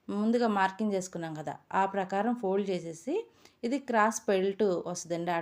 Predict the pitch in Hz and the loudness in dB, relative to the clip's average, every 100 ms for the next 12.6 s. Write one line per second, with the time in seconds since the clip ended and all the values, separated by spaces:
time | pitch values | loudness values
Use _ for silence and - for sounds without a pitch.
0 | - 190 185 170 170 - 294 427 - _ | -2 0 0 -2 -6 -4 -4 -4 -10 _
1 | _ _ 277 294 294 247 226 220 - 214 | _ _ -4 0 2 4 4 2 0 0
2 | 311 330 202 180 156 151 147 143 - - | 0 2 2 0 -6 -6 -8 -8 -12 -20
3 | _ - - - 240 226 254 226 226 254 | _ -20 -20 -4 -2 2 4 6 6 6
4 | 240 220 196 175 170 185 262 233 220 226 | 4 2 0 0 0 -2 0 4 6 6
5 | 226 185 170 170 165 170 196 185 - 196 | 4 2 2 0 -4 -4 -4 -2 2 4
6 | 214 233 226 180 175 185 175 160 160 226 | 4 4 2 2 -2 -4 -6 -4 -4 -2
7 | 349 440 _ - 208 214 208 190 180 165 | -2 -6 _ 0 2 4 2 0 -4 -4
8 | 170 170 - 170 180 180 233 370 - - | -2 -4 -4 -8 -8 -4 -2 -2 -6 -20
9 | - - - 254 294 262 254 196 180 214 | -20 -4 4 6 6 4 4 2 0 0
10 | 370 359 202 196 185 170 170 196 - 233 | 0 -2 -2 0 2 2 0 0 0 2
11 | 262 247 220 185 196 262 226 214 - 262 | 2 4 2 2 -2 0 0 0 -2 0
12 | 320 - 202 208 220 | 0 -2 -8 -4 0